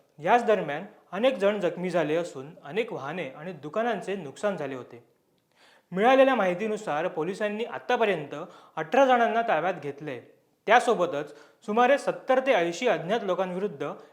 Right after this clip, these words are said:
एफआयआर नोंदवला असून त्यांची ओळख पटवली सध्या जाते. यापूर्वी धुळ्यामध्ये आमदार फारुख शाह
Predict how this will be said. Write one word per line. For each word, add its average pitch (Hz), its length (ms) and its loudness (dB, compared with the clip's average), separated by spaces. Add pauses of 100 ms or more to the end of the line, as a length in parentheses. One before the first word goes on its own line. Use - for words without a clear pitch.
(100)
एफआयआर 226 340 6
नोंदवला 170 400 0
असून 175 380 -4
त्यांची 151 440 -12
ओळख 170 260 0
पटवली 156 420 -6
सध्या 151 220 -6
जाते. 123 360 -8 (500)
यापूर्वी 190 640 4 (160)
धुळ्यामध्ये 190 580 0
आमदार 160 400 -4
फारुख 196 340 0
शाह 139 240 0